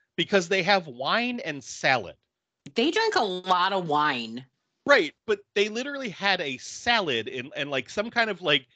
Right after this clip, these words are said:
Speaker 1: it looked like a plate of dinner food. But we find out it's morning because, like, he goes on to explain about how he wants to take a break from school and work on the house.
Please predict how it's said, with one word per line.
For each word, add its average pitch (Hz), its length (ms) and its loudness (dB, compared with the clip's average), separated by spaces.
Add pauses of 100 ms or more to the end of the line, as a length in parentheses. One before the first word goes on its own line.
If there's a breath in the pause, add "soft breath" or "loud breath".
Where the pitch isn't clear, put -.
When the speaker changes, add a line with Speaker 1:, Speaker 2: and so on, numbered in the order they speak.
(140)
Speaker 1:
it 240 160 -4
looked 330 200 -2
like 339 240 -2
a 185 60 -4
plate 214 340 -4
of 127 160 -10
dinner 139 240 0
food. 85 380 -16 (800)
But 185 240 4 (360)
we 190 140 0
find 269 360 2
out 233 220 2
it's 175 220 -8
morning 147 580 0
because, 156 400 0
like, 139 240 0 (480)
he 269 200 2
goes 277 240 4
on 202 160 2
to 180 40 0
explain 123 520 -2
about 113 280 -4
how 117 140 -2
he 113 80 -2
wants 127 200 0
to - 40 -20
take 147 200 -4
a 151 40 -6
break 120 220 -2
from 123 120 -16
school 104 360 -6
and 101 100 -12
work 98 200 -8
on 95 80 -6
the 95 60 -12
house. 85 380 -12